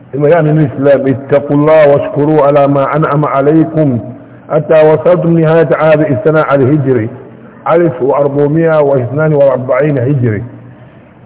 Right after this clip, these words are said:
Ẹ jẹ́ máa dúpẹ́ lọ́wọ́ Ọlọ́run, ká pàrọ̀ Ọlọ́run, ká sì máa dúpẹ́ lọ́wọ́ Ọba pẹ̀lú orí tó ṣe fún wa, tó fi wá sọ wá di àsìkò tá a fi wá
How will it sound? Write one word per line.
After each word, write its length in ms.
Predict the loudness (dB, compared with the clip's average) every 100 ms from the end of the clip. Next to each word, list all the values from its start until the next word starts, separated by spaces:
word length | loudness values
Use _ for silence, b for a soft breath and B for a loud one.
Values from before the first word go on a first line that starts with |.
| -20 -18 -6
Ẹ 60 | -4 0 0
jẹ́ 180 | 2 2
máa 160 | 2 2
dúpẹ́ 240 | 2 2
lọ́wọ́ 200 | 4 4
Ọlọ́run, 200 | 4 2
ká 100 | 2
pàrọ̀ 240 | 0 2 2
Ọlọ́run, 260 | 2 0
ká 80 | 0
sì 80 | 0
máa 180 | 0 0
dúpẹ́ 220 | 0 0
lọ́wọ́ 200 | 2 2
Ọba 140 | 2 2
pẹ̀lú 280 | 2 2 2
orí 100 | 0
tó 100 | 0
ṣe 140 | -2
fún 140 | -2 0
wa, 140 | 0 -2 -8 -14 -18 -20 -20 -20 -4
tó 120 | -2
fi 80 | 2
wá 160 | 2 2 0 -2
sọ 120 | -2 2
wá 160 | 2 2
di 140 | 2
àsìkò 320 | 2 0 -2 -2
tá 80 | 0
a 40 |
fi 100 | 0
wá 160 | 2